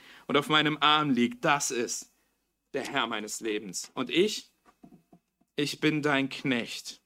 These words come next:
Könnte auch übersetzen, dein Sklave, das ist dasselbe Wort. Das ist der Trost. Oder wie es der Heidelberger Katechismus in seiner ersten Frage auf den Punkt bringt, dein einziger Trost,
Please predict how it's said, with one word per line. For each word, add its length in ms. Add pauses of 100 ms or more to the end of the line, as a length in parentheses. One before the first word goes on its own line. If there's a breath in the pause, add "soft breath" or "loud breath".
(720)
Könnte 240
auch 100
übersetzen, 520
dein 200
Sklave, 520
das 140
ist 80
dasselbe 400
Wort. 380 (2250)
Das 200
ist 120
der 100
Trost. 480 (1300)
Oder 100
wie 60
es 120
der 120
Heidelberger 400
Katechismus 640
in 100
seiner 220
ersten 400
Frage 380
auf 120
den 180
Punkt 320
bringt, 300
dein 260 (100)
einziger 680
Trost, 500